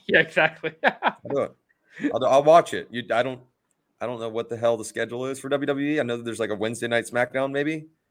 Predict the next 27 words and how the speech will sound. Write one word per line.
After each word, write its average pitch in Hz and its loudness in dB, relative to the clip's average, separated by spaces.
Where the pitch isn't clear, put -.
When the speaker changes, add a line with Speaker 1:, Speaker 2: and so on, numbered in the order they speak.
Speaker 2:
I'm 101 -6
making 110 0
that 117 4
up. 123 0
Speaker 1:
I, 120 6
Speaker 2:
Um, 82 -4
Speaker 1:
I 151 0
think 180 -2
we 175 -4
just 165 -8
should, 185 -6
we 170 -6
should 196 -6
just 175 -4
buy 139 8
the, 135 0
uh, 120 0
the 120 -10
SmackDown 131 -4
game 160 -4
and, 139 -4
uh, 151 -8
do 143 -2
a 139 -2
Darion 127 2
Goborn 120 -4
career, 113 -6